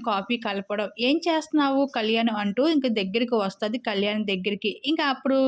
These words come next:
"కాఫీ కలుపుతున్నాను తనుజ" అంటూ ఇక్కడ కళ్యాణ్ అంటాడు. అయితే "కాఫీ కలుపుతున్నావా?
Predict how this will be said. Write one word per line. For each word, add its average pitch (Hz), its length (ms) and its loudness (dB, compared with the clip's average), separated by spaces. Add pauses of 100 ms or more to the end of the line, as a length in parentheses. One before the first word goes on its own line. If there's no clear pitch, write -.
(120)
"కాఫీ 226 340 0
కలుపుతున్నాను 240 720 0
తనుజ" 202 300 0 (100)
అంటూ 208 320 -2
ఇక్కడ 262 260 0
కళ్యాణ్ 202 420 -2
అంటాడు. 185 460 -2 (520)
అయితే 339 280 -2
"కాఫీ 208 320 -2
కలుపుతున్నావా? 269 600 0